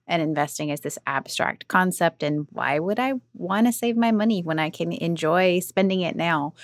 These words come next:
So I really love our approach to that and, and talking about future you, that this is, this is your money. This is your money that you are gonna enjoy and that you are gonna use. But it's just future you. It's not the you right now.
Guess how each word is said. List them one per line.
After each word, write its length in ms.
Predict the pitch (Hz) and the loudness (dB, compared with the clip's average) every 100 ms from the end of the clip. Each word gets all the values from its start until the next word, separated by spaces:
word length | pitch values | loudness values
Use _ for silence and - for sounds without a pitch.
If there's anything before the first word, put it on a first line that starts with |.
| - - | -20 -10
So 180 | - 180 - | 0 4 4
I 60 | |
really 340 | 175 196 202 185 | 4 6 4 6
love 240 | 170 160 | 4 4
our 160 | 147 143 | 4 2
approach 520 | - - 143 - - | -2 -2 -2 -4 -6
to 80 | 135 | -4
that 300 | 135 139 - | -2 -2 -2
and, 280 | 143 139 | -2 -2
and 100 | 143 | -2
talking 360 | - 156 - 160 | -2 -2 -2 -2
about 200 | 143 - | -2 -4
future 400 | - 202 190 170 | -2 -2 0 -4
you, 240 | 160 143 | -4 -6
that 220 | 156 143 - | -4 -2 0
this 200 | 175 185 | 0 0
is, 140 | 170 | -2
this 220 | - 202 254 | 4 4 6
is 200 | 226 208 | 4 6
your 120 | 202 | 4
money. 360 | 160 - - - | 0 -4 -8 -4
This 140 | 175 | -2
is 200 | 170 165 | -2 -2
your 120 | 180 208 | 4 4
money 320 | 196 180 180 | 4 2 0
that 160 | 165 151 | -2 -2
you 180 | 170 | 0
are 80 | 185 | 0
gonna 220 | 185 170 | 0 -2
enjoy 480 | 175 160 160 160 160 | -2 -4 -2 0 0
and 140 | 151 143 | -2 -4
that 80 | - | -4
you 160 | 175 | -2
are 60 | 180 | 0
gonna 200 | 175 165 | -2 -6
use. 440 | 160 156 156 160 - - | -8 -4 -4 -4 -10 -6
But 160 | - 190 | 0 2
it's 160 | 196 - | 2 0
just 260 | 226 - | 0 0
future 320 | 226 226 - | 0 0 0
you. 220 | 170 160 139 | -4 -4 -4
It's 220 | 160 - | -4 0
not 260 | 175 170 - | 2 2 -2
the 120 | 175 | -4
you 260 | 170 175 170 | -2 2 2
right 260 | 156 151 151 | 2 0 -2
now. 360 | 151 143 185 | -4 -4 -6